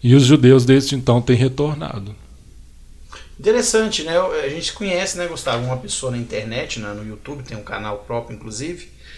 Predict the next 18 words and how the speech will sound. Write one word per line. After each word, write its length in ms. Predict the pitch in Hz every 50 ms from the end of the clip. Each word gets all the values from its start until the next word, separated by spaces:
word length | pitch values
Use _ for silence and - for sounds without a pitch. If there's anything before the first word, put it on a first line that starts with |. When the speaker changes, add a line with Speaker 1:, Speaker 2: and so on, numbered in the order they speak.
| - - - - -
Speaker 2:
e, 60 | -
e, 520 | 151 151 147 147 151 151 160 156 156 151 156 151 147
e 120 | 147 143 143
ela, 260 | 135 139 151 160 165
como 220 | 165 - 165 175 185
ela 100 | 180 175
é 40 |
descendente 600 | 165 160 151 - 170 156 139 143 165 175 170 -
de 140 | 139 139 143
judeus, 480 | 131 131 123 113 120 127 143 160 165 160
ela, 260 | 165 160 160 156 156
ou, 300 | 143 156 180 202 196 -
ela 240 | 151 143 139 139 139
teve 240 | - 180 202 226 302
essa 240 | - - 170 147
facilidade 640 | 123 135 123 - 143 131 123 117 117 117 120 123 -
também 260 | - 110 117 123 127
de, 380 | 127 123 127 135 147 180 208 -